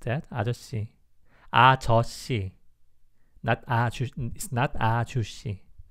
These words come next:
아저씨. 음. There are more strawberries. Yeah, we have more strawberries. Yeah. And this one is faster. 이게 더 빨라. And 더 많은 의자가 필요해.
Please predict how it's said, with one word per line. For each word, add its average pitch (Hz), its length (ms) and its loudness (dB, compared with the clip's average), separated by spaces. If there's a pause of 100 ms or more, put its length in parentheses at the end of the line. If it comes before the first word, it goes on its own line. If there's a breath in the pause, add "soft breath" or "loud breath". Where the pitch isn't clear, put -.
(380)
아저씨. 107 840 -4 (1300)
음. 95 120 -10 (1700)
There 107 200 0
are 104 80 0
more 131 360 0 (300)
strawberries. 120 640 0
Yeah, 101 140 -2
we 101 160 0
have 135 200 0
more 117 280 -2
strawberries. 104 580 -6
Yeah. 113 220 -6 (400 soft breath)
And 110 120 -2
this 135 160 2
one 139 140 2
is 104 160 -4
faster. 110 600 -4 (420)
이게 117 180 -6
더 101 260 -4
빨라. 113 400 -2 (720 loud breath)
And 107 140 -8
더 120 240 2
많은 117 380 -2
의자가 113 460 -2
필요해. 120 400 -2